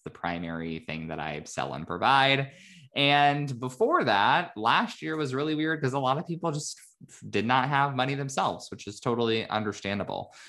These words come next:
So I am making some big changes and pivots coming this fall. I'm gonna be launching a new program,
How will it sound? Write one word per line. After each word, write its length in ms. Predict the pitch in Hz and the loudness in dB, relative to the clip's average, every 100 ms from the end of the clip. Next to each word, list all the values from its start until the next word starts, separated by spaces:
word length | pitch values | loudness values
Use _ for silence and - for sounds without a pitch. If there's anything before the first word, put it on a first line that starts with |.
| - | -14
So 580 | - 147 139 135 123 - _ _ | 2 6 8 8 4 -4 _ _
I 300 | 139 175 208 | 6 8 6
am 240 | 226 165 | 2 0
making 380 | 156 143 143 131 | 0 -2 -2 -4
some 260 | 131 123 117 | -2 -2 0
big 560 | 117 123 127 131 127 | 2 2 2 -2 -4
changes 460 | - 127 113 131 143 | -4 0 2 2 0
and 180 | 143 135 | -2 -2
pivots 840 | 123 113 185 247 - - - - _ _ _ _ _ _ _ | -2 -2 -2 -4 -8 -6 -10 -12 _ _ _ _ _ _ _
coming 540 | - 120 123 143 143 131 | -2 2 2 0 -4 -2
this 260 | 113 - | -2 -4
fall. 520 | - - 95 101 - | -14 -2 2 4 2
I'm 80 | 151 | 2
gonna 100 | 113 | 0
be 100 | 107 | -2
launching 520 | 104 104 107 - 110 | 0 2 0 -2 -6
a 40 | 101 | -4
new 360 | 98 98 113 | -4 -2 -2
program, 800 | 135 - 98 101 104 120 147 165 | -2 -2 0 0 0 2 0 -2